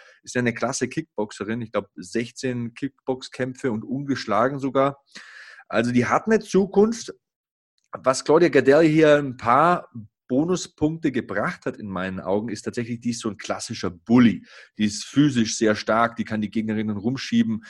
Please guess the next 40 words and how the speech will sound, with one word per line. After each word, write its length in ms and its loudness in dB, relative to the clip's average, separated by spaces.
die 80 0
ist 180 -10
sehr 200 0
gut 180 -2
im 100 0
Grappling 560 2
und 140 -4
du 100 -4
willst 340 4
nicht 300 -2
unter 240 0
ihr 160 4
liegen, 260 2
sage 200 0
ich 40 -2
jetzt 180 -4
mal, 160 0
als 220 -2
Angela 380 -2
Hill, 240 2
denn 200 -2
da 120 -2
zermalmt 460 -2
die 40 -2
dich 200 -10
auch 180 -10
ganz 220 -8
schnell 180 -6
mal. 240 -2
Ähm, 480 2
dennoch 300 2
eine 120 -4
knappe 360 0
Geschichte 440 -2
und 60 -2
ich 120 -10
bleibe 300 -4
dabei, 240 -6
ich 240 -16
hätte 260 -8